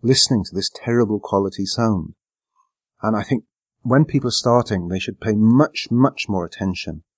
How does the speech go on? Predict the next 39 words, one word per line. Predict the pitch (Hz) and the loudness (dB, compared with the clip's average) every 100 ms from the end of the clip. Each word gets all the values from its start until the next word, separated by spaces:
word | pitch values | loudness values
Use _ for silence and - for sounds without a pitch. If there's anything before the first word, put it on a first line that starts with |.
| _ _ _ - | _ _ _ -6
to | |
getting | 110 95 98 | -4 -2 -2
good, | - 120 107 _ 98 | -2 -2 -4 _ -4
good | 113 104 | -2 -2
quality | - 98 90 - | 0 2 2 0
sound. | 92 - 90 78 78 - _ _ _ _ _ _ _ | -4 -2 -2 -2 -6 -10 _ _ _ _ _ _ _
It's | 135 - | 0 4
easy | 156 156 113 90 | 6 8 6 0
to | - | -4
get | 82 - | -6 -6
a | |
camera. | - 87 90 95 | -6 -4 -2 -2
It's | - | 0
not | 127 139 - | 4 4 2
gonna | 90 82 _ _ - | -4 -8 _ _ -8
cost | 98 - | -6 -4
you | 87 | -2
very | 87 87 | 0 0
much. | 104 - - _ - | 0 -2 -10 _ -6
As | 110 | -2
I | 117 | -2
say, | 113 | -2
you | 101 | 0
might | 104 131 143 127 | 2 4 2 0
already | 117 110 | -2 -2
have | 104 113 | -2 -2
one | 107 | -2
if | 95 | -4
you've | - | -4
got | 92 | -6
a | - - | -4 0
phone | 117 110 101 | 2 2 0
or | 78 | -2
an | 87 | 0
iPad | 107 107 101 95 | 0 0 0 0
or | 90 | 0
something | 92 - 90 | -2 -4 -6
like | 90 | -4
that. | 87 | -4